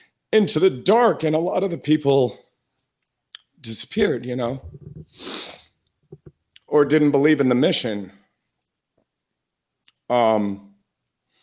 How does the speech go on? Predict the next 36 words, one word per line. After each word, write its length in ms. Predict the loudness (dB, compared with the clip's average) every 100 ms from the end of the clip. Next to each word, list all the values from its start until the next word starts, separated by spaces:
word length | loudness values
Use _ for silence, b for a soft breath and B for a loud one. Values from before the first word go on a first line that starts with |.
| b b b b b b _ _ _ _
and 200 | -2 0
so 260 | 0 2 4
I 140 | 4
understand 520 | 2 0 0 0 0 0
it's 140 | 0
rewarding 420 | 0 2 2 2
for 140 | -4 -4
the 100 | -4
people 360 | -2 0 0
with 180 | 0 0
the 100 | 0
road 520 | -2 2 2 4 2
that 160 | 0 0
they 120 | -2
can 200 | -2 -2
now 180 | 0 -2
travel 560 | -4 -2 0 0 0
on. 300 | 0 0 -2
And 240 | -6 -2 -2
it 80 | -2
was 180 | -6
rewarding 400 | -6 -2 0 -2
for 160 | -4 -8
the 80 | -8
people 400 | -6 -6 -4 -2
in 80 | -2
the 80 |
beginning 480 | -4 -4 -2 -2 -2
to 140 | -6 -4
know 180 | -2
this 240 | -2 -4 -4
guy 300 | -2 -2 -2
who 100 | -6
had 240 | -8 -8
this 180 | -8 -8
path 720 | -10 -6 -4 -4 -8 -20 _